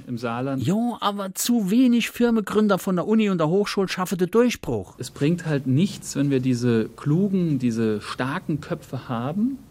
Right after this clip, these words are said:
Speaker 1: die dann am Ende aber abwandern.
Speaker 2: Ja, und Cap, die wo abwandern, die schaffen keine Arbeitsplätze. Also muss man die Cap im Land halle und muss deine Cap unter die Arme greifen. Die entscheidende Frage dabei ist:
Speaker 1: Wie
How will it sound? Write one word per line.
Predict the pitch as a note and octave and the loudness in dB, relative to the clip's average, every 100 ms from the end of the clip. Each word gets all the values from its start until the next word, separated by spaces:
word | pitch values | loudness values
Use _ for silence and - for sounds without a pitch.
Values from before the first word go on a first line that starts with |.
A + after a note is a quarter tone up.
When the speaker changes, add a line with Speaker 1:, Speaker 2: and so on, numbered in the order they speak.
| - - C#3+ | -20 -6 0
Speaker 1:
die | |
dann | C#3 C#3 | 2 2
am | A#2+ B2 | 0 0
Ende | B2 D#3+ D3+ | 0 -2 -2
aber | - C3+ C3+ C3+ B2+ - | -4 -2 0 -2 -4 -6
abwandern. | - - - - - | -6 -4 -4 -6 -6
Speaker 2:
Ja, | - F#3+ | 0 2
und | G#3+ A2+ G#2+ G2+ F#2+ | 2 2 0 -2 0
Cap, | - F3+ - | 2 2 0
die | - B2+ | -2 0
wo | A2+ | 0
abwandern, | D3 G3 B3 A#3 C3 F#2+ | -2 0 2 2 2 -2
die | - G#2+ | -6 -6
schaffen | - G#2+ B2 | -4 -4 -4
keine | C3 C#3+ | -4 -4
Arbeitsplätze. | F#3 E3 - F#2+ E2 - _ _ | -2 -2 -4 -8 -8 -16 _ _
Also | - A#2 C3+ F#3+ F#3+ _ | 0 2 4 2 0 _
muss | C#3+ D3+ | 0 2
man | A#2+ | 0
die | G2+ | -2
Cap | - C4 C4 | 0 -2 -2
im | - A2 | -4 0
Land | C3 G#3 - | 0 0 -2
halle | G2 C3 G3 - - | -2 0 -2 -6 -2
und | B2+ B2+ | 2 4
muss | F3+ A#3+ - | 4 2 0
deine | D3+ B2 | 0 2
Cap | D#3+ D#3 | 0 0
unter | D3+ C3+ | 0 0
die | A#2 | 0
Arme | F#2 G2+ | -4 -4
greifen. | F#2+ E2+ D#2 C#2+ - _ _ | -4 -6 -10 -12 -18 _ _
Die | A#2+ | 0
entscheidende | B2 A2 - E3 G#3+ G#3 G3 | 2 0 0 4 4 4 2
Frage | F3 - A2+ E3 G3 A#2 | 0 -4 -2 0 2 0
dabei | F2 D#2+ - E2 D#2 | -2 -6 -4 -6 -8
ist: | D2+ - G#3+ - A#2 | -2 2 2 0 -2
Speaker 1:
Wie | C#3 D#3 D3+ | 0 -2 -4